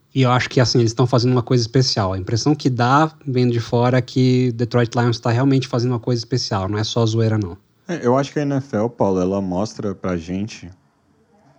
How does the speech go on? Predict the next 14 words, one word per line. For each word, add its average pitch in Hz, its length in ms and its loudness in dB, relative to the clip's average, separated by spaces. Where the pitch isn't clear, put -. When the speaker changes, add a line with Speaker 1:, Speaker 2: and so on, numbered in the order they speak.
Speaker 2:
diversas 104 680 -2
vezes 104 280 0
que - 120 -14
tem 139 320 0
espaço 143 540 -2
pra 120 180 0
esse 123 140 -6
treinador 113 420 -2
paizão, 90 500 -2
pra 90 120 -2
esse 87 120 -2
head 90 160 -2
coach - 220 -4
paizão. 82 420 -6